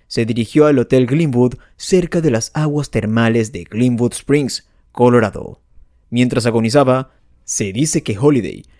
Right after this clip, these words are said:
le pidió a la enfermera que lo atendía en el hotel un trago de whisky. Doc murió el ocho de noviembre de mil ochocientos ochenta y siete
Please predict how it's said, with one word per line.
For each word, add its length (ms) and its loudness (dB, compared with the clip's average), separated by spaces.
le 180 2
pidió 380 0
a 40 -2
la 60 0
enfermera 480 2
que 160 -4
lo 140 0
atendía 520 0
en 80 -6
el 120 0
hotel 400 2
un 220 -6
trago 240 -2
de 60 0
whisky. 480 -4
Doc 400 0
murió 380 0
el 100 2
ocho 220 0
de 80 4
noviembre 380 -2
de 120 -4
mil 240 -4
ochocientos 580 -4
ochenta 400 -2
y 40 -6
siete 460 0